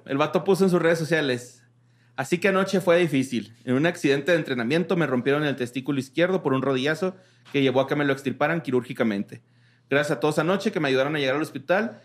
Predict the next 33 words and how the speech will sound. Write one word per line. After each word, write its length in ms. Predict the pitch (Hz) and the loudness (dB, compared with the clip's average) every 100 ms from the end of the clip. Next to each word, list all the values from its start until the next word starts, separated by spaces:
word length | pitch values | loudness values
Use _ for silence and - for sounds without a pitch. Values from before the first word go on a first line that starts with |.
| _ | _
Estoy 260 | - - 135 | -14 -2 0
bien, 200 | 143 165 | 2 0
descansando 480 | 170 - 135 139 147 | -2 -2 -2 -2 -2
en 80 | 156 | -2
casa. 300 | 196 214 247 | -2 0 0
La 120 | 202 | -2
cirugía 420 | 147 131 123 185 | -2 -6 -2 -2
salió 260 | 185 131 123 | 0 -2 0
bien". 220 | 110 90 - _ _ _ _ _ 151 | -2 -6 -14 _ _ _ _ _ -2
Eh, 300 | 151 151 147 | 0 0 0
también 240 | 147 160 | -2 0
dijo 280 | 180 226 247 | 0 0 -2
que, 160 | 208 208 | -2 -2
pues, 200 | 151 135 | -4 -2
eh, 160 | 135 131 | -2 0
no 80 | 143 | 0
le 80 | |
va 60 | 156 | 0
a 40 | |
afectar 280 | 156 151 151 | -2 -4 -4
su 100 | 151 | -4
capacidad 460 | 165 - 139 127 123 | -6 -8 -6 -4 -2
de 100 | 135 | -4
producir 400 | 139 135 135 117 | -4 -6 -6 -8
testosterona 680 | 143 147 - 139 185 214 214 | -10 -10 -4 -4 -2 -4 -4
o 80 | 135 | -2
de 100 | 127 | -2
para 220 | 127 120 | -2 -6
tener 220 | 120 120 | -4 -4
hijos, 260 | 120 117 107 | -4 -6 -12
güey. 180 | 101 117 | -12 -16
Que, 260 | 117 113 | -18 -18
pues, 200 | 127 - | -20 -20